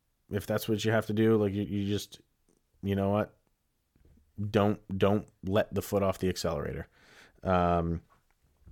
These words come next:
you know, guys like Burakovsky,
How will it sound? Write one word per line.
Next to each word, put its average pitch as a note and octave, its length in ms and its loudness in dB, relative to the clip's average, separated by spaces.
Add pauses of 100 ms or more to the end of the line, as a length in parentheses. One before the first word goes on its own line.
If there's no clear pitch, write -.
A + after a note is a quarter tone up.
(1300)
you G2+ 140 0
know, F2 140 2
guys A2 440 4
like G#2 540 0 (1300)
Burakovsky, G2+ 640 2